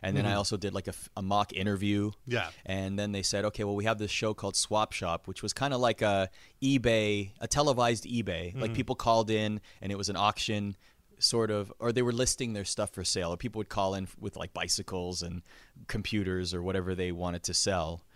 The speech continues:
Speaker 1: And I would ask them questions about the product. "Okay, so how many gears is the bike? What color is it? Or how are
Speaker 2: Yeah,
Speaker 1: the
Speaker 2: yeah.
Speaker 1: tires?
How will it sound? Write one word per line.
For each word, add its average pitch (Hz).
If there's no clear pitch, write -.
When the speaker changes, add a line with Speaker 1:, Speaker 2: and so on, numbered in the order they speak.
Speaker 1:
And 85
I 90
would 90
ask 92
them 98
questions 95
about 87
the -
product. 95
"Okay, 131
so 127
how 98
many 120
gears 110
is 123
the 143
bike? 104
What 104
color 104
is 104
it? 104
Or 92
how 90
are 104
Speaker 2:
Yeah, 113
Speaker 1:
the 123
Speaker 2:
yeah. 104
Speaker 1:
tires? 104